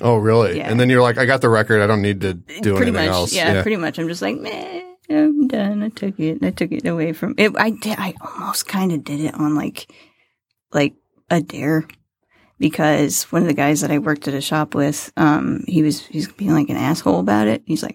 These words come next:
Speaker 2: "Hey, you can't do it." Like, I'm like, "Okay, well, I'm gonna."
Speaker 1: Mm-hmm.
Speaker 2: So I did.
Speaker 1: Wow. Well, so at the same time, though, you were working, you said you were a camera assistant. So
Speaker 2: Mm.
Speaker 1: you're working in the film industry, and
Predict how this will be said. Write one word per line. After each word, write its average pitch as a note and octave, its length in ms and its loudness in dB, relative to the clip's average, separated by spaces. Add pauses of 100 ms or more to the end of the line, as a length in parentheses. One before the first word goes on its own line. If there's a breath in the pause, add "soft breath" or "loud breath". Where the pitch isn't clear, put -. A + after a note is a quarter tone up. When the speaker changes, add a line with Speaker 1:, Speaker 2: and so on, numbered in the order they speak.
Speaker 2:
"Hey, - 80 -6
you G2+ 160 0
can't - 240 -8
do - 200 -18
it." - 160 -12 (120)
Like, - 200 -8 (360)
I'm - 140 0
like, - 140 -2 (880)
"Okay, A#3 300 2
well, F3+ 180 0
I'm F3+ 140 0
gonna." D#3 280 -2 (160)
Speaker 1:
Mm-hmm. - 460 0
Speaker 2:
So - 160 -12
I - 80 -6
did. - 180 -8 (1300)
Speaker 1:
Wow. G2+ 320 -2
Well, B2+ 420 0 (200)
so D3 220 2
at D3+ 180 2
the D3+ 80 2
same C#3 220 2
time, D3 240 2
though, C3 80 4
you A#2+ 120 2
were A2+ 100 2
working, A#2 360 2
you G#2+ 60 0
said A2+ 180 -2
you A2+ 60 2
were G#2 60 2
a F#2 40 -6
camera A#2 360 -2
assistant. F2+ 520 -8
So G#2+ 100 -6
Speaker 2:
Mm. G#2+ 40 0
Speaker 1:
you're G#2+ 80 0
working A#2 220 0
in A2+ 80 -2
the F#2+ 60 -6
film A#2+ 220 -2
industry, G#2+ 460 -4
and A#2 360 0